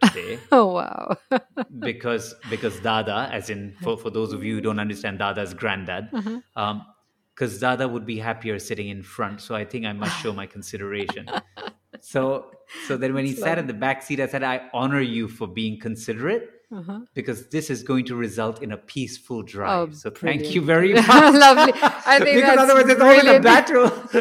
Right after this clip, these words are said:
Speaker 1: <laughs>
Speaker 2: I think, I think that's brilliant, you know, where, where it becomes something, it's really a family of virtues, literally.
Speaker 1: Yeah.
Speaker 2: Yes.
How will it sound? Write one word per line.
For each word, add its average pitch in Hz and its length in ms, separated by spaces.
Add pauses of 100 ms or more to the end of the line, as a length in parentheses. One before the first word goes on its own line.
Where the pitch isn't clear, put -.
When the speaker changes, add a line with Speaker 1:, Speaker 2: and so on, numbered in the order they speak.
(520)
Speaker 1:
<laughs> 240 120
Speaker 2:
I 240 60
think, 240 240
I 247 80
think 285 200
that's 220 220
brilliant, 208 380
you 196 100
know, 202 160
where, 202 140 (120)
where 233 140
it 208 240
becomes 254 560
something, 208 560 (220)
it's - 220
really 247 260
a 190 100
family 185 720
of 170 200 (100)
virtues, 165 640
literally. 190 720
Speaker 1:
Yeah. 180 100 (100)
Speaker 2:
Yes. 247 800